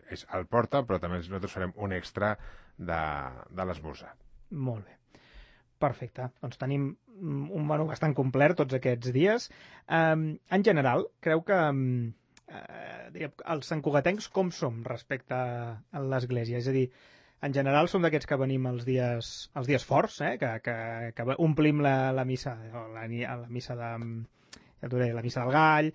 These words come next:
Speaker 1: Sí.
Speaker 2: la Vetlla Pasqual, eh, el diumenge de Rams, etcètera, o hi ha més regularitat, etcètera?
Speaker 1: Home, jo crec que nosaltres segurament som de les parròquies més grans de Catalunya.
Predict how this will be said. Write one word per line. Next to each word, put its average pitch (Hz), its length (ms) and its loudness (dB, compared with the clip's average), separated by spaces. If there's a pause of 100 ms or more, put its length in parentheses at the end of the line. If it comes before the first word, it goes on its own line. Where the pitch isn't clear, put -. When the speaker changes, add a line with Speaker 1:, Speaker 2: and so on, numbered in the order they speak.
(160)
Speaker 1:
Sí. - 200 -2
Speaker 2:
la 92 160 0
Vetlla 127 200 -2
Pasqual, 160 600 4
eh, 175 240 6
el 151 60 0
diumenge 131 260 2
de 135 100 2
Rams, 156 340 4
etcètera, 175 380 0 (640)
o 151 120 6
hi 151 100 8
ha 135 420 6
més - 640 0
regularitat, 139 1040 4
etcètera? 131 400 -12
Speaker 1:
Home, 117 220 2
jo 113 100 2
crec 117 160 2
que 139 80 2
nosaltres 123 480 0
segurament 117 560 2
som 123 160 -2
de 127 80 -2
les 113 160 0
parròquies 110 540 0 (140)
més 104 280 -2
grans 104 240 0
de 120 80 0
Catalunya. 87 540 -2